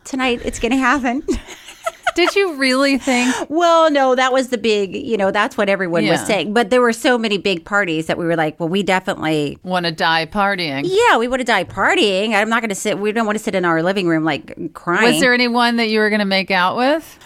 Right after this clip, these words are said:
Speaker 2: Because
Speaker 1: Uh,
Speaker 2: it was
Speaker 1: because
Speaker 2: the end?
Speaker 1: Well,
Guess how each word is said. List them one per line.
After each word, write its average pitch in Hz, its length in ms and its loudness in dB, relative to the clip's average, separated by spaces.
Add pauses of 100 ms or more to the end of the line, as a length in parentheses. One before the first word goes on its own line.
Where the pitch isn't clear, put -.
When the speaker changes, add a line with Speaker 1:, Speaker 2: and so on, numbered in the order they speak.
(1040)
Speaker 2:
Because 214 640 0
Speaker 1:
Uh, 220 40 2
Speaker 2:
it 214 60 2
was 254 80 2
Speaker 1:
because 208 160 2
Speaker 2:
the 214 160 2
end? 214 440 4
Speaker 1:
Well, 202 580 4